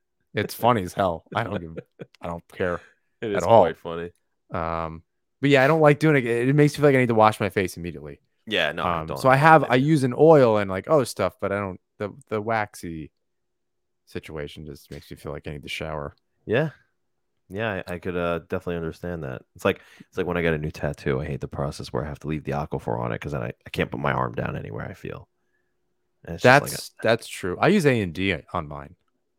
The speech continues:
Speaker 2: Yeah, same thing. Kind of.
Speaker 1: I,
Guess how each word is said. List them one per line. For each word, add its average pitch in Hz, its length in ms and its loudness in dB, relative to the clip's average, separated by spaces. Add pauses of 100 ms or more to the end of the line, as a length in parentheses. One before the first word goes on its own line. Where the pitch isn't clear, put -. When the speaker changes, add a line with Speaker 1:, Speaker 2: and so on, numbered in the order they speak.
(300)
Speaker 2:
Yeah, 139 240 2
same 87 220 -10
thing. - 240 -20 (1300)
Kind - 220 -10
of. - 60 -20 (840)
Speaker 1:
I, 95 120 4